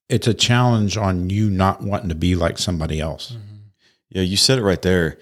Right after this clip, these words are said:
Speaker 2: That one thing has just stuck out to me. A lot of business owners go in,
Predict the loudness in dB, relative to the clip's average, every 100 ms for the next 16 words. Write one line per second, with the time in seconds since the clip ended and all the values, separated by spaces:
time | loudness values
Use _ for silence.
0 | _ _ _ -4 0 2 2 0 -2 -2
1 | -2 0 0 0 0 0 0 0 0 -2
2 | -6 -8 _ _ _ _ _ _ _ _
3 | _ _ _ _ -2 2 4 4 2 2
4 | 2 4 4 2 2 2 4 4 4 2